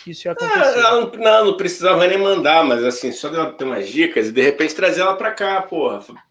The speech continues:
Speaker 2: pra dar uma entrevista, entendeu? Ela dar umas patadas na gente, pra eu descobrir se ela é
Speaker 1: Ia ser
Speaker 2: aquele
Speaker 1: muito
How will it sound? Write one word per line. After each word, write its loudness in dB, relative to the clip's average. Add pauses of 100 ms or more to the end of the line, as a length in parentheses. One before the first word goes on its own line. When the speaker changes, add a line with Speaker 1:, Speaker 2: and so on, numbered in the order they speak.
(120)
Speaker 2:
pra -4
dar 0
uma 2
entrevista, -6
entendeu? -8
Ela -6
dar -6
umas -4
patadas -6
na -6
gente, -8
pra -6
eu -4
descobrir -4
se -4
ela 4
é 4
Speaker 1:
Ia 2
ser -2
Speaker 2:
aquele -2
Speaker 1:
muito -8